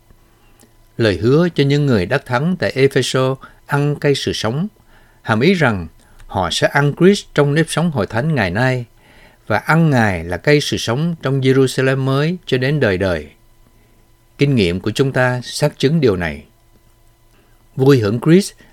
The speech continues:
là cây sự sống trong Jerusalem mới, trong trời mới và đất mới, sẽ là phần hưởng chung của tất cả dân được chuộc của Đức Chúa Trời. Trong khi sự vui hưởng đặc biệt về Ngài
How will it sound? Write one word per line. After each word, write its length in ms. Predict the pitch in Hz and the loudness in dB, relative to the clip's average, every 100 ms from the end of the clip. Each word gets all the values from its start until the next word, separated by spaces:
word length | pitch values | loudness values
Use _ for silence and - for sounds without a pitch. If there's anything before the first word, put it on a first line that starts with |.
| _ | _
là 120 | 101 | -6
cây 260 | - 131 135 | 0 2 2
sự 180 | - 107 | 0 -4
sống 340 | - 110 156 - | -2 -2 -4 -2
trong 180 | 131 | 0
Jerusalem 520 | 127 127 123 127 123 127 | 2 2 2 0 0 0
mới, 360 | 123 131 165 - _ _ - | 0 0 -2 -6 _ _ -4
trong 180 | 135 131 | -2 0
trời 180 | 110 87 | 0 -2
mới 400 | 98 110 151 160 | 0 -2 -2 -4
và 120 | 104 | -4
đất 260 | 85 131 - | -2 -2 -2
mới, 300 | 127 139 175 - _ - - - | 0 0 -2 -8 _ -20 -20 -14
sẽ 220 | - 139 | -2 2
là 140 | 123 | 2
phần 260 | - 101 92 | 0 -4 -4
hưởng 400 | 80 87 95 170 - - | -4 -2 -2 -4 -6 0
chung 340 | 165 151 117 - _ - | 2 2 -2 -12 _ -10
của 120 | 104 | -6
tất 260 | - 180 - | -2 -4 -2
cả 120 | 104 | -4
dân 360 | 120 139 147 120 | 0 0 0 -2
được 180 | 92 | -4
chuộc 280 | - 98 - | -2 -4 -4
của 120 | 95 | -4
Đức 120 | 123 139 | -4 -2
Chúa 100 | 147 | -4
Trời. 380 | 123 92 85 78 _ _ _ _ _ _ _ _ | -2 -4 -6 -12 _ _ _ _ _ _ _ _
Trong 160 | 143 147 | 0 2
khi 200 | 156 151 | 2 0
sự 200 | - 92 | 0 -2
vui 280 | 101 147 135 | 0 2 2
hưởng 320 | 104 135 151 | 0 -2 -2
đặc 180 | 104 120 | -2 0
biệt 280 | 107 87 | 0 0
về 160 | 104 98 | -2 -2
Ngài 360 | 98 98 82 | 0 -2 -4